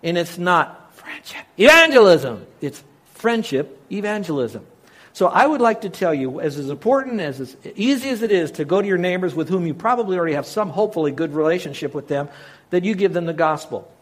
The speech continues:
But there could be times when you're on a bench, or maybe, in this case, you're at our own version of the well, and it's gonna be a counter at McDonald's. And there'll be someone next to you.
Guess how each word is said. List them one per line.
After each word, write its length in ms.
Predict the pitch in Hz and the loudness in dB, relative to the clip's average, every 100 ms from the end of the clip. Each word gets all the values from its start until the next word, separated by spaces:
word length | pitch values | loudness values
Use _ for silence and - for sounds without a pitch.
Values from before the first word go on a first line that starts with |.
| _ | _
But 160 | 180 185 | 2 4
there 100 | 190 | 2
could 240 | 190 320 | 2 0
be 120 | 262 196 | -2 -2
times 340 | 180 190 170 | 0 0 -2
when 140 | 175 | -2
you're 160 | 202 247 | 0 2
on 120 | 220 | 0
a 60 | 185 | 0
bench, 520 | 165 196 123 - - _ _ _ _ | 0 0 -2 -8 -14 _ _ _ _
or 100 | 196 | 4
maybe, 400 | 196 262 285 190 | 6 4 2 0
in 220 | 175 165 190 | -2 -2 -2
this 160 | 220 | -2
case, 340 | - 165 160 185 | -2 -2 -2 -2
you're 200 | 240 220 | 2 4
at 100 | 190 | 4
our 120 | 196 | 4
own 160 | 208 | 2
version 540 | 165 185 202 175 156 151 | 0 0 2 0 -2 -6
of 380 | - 156 147 139 | 0 2 4 2
the 60 | |
well, 520 | 151 202 135 135 135 - - 165 | 6 6 6 2 -2 -10 -8 -2
and 100 | 208 | -2
it's 140 | - | 0
gonna 140 | 196 | -2
be 100 | 175 | 0
a 60 | 160 | 0
counter 420 | - 214 208 170 | 0 -2 0 0
at 60 | 160 | -2
McDonald's. 760 | 156 165 170 151 110 92 - _ _ _ _ - | -2 2 2 2 -4 -10 -18 _ _ _ _ -4
And 120 | 160 | 0
there'll 100 | 185 | 2
be 100 | 170 | 0
someone 400 | 165 208 196 175 | 0 -2 -2 -2
next 300 | 190 196 - | -4 -6 -10
to 100 | 156 | -8
you. 240 | 123 101 | -8 -10